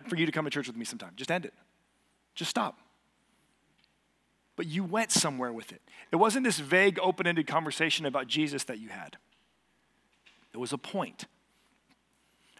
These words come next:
And you remember where that was, and so the next time you can pick up from that point. You can see where they are.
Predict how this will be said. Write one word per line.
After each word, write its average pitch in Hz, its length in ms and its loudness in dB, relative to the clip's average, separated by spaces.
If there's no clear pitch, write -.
And 170 160 4
you 202 100 2
remember 196 680 2
where 208 160 4
that 185 180 4
was, 208 260 6
and 196 100 -6
so 214 140 2
the 214 120 4
next 254 300 2
time 208 220 2
you 226 120 0
can 233 200 -2
pick 285 260 0
up 294 160 0
from 196 220 -4
that 139 180 -6
point. - 280 -18
You 190 180 0
can 220 140 0
see 247 220 2
where 262 140 2
they 254 120 2
are. 262 340 -2